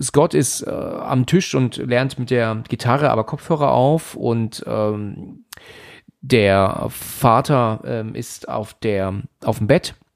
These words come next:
ja, und dann ist es dann so, dass er nicht mitbekommt, der, der, der Kleine, der Kleine, in Anführungsstrichen, der Sohn,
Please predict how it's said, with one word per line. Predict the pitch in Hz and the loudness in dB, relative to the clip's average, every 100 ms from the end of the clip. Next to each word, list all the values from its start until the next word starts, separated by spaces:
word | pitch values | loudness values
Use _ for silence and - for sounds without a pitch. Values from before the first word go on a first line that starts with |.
| _ _ _ _ - | _ _ _ _ 2
ja, | 170 | 4
und | 92 95 | 4 2
dann | 95 | 2
ist | 113 | 2
es | 127 - | -2 0
dann | 135 | 0
so, | 131 139 | 2 2
dass | 131 - | 2 0
er | - | -4
nicht | 139 127 | -4 -2
mitbekommt, | 139 160 - 139 180 - | -2 -2 0 0 0 -2
der, | 135 120 120 117 | 2 4 4 0
der, | - 117 113 113 | -2 -2 -2 -4
der | 113 110 | -4 -4
Kleine, | - 117 131 | -2 -2 -2
der | 143 - | -6 -10
Kleine, | - 92 95 | -6 -4 -2
in | 87 | -4
Anführungsstrichen, | 113 117 120 | -6 -2 2
der | 123 | 2
Sohn, | 113 127 143 | 4 6 4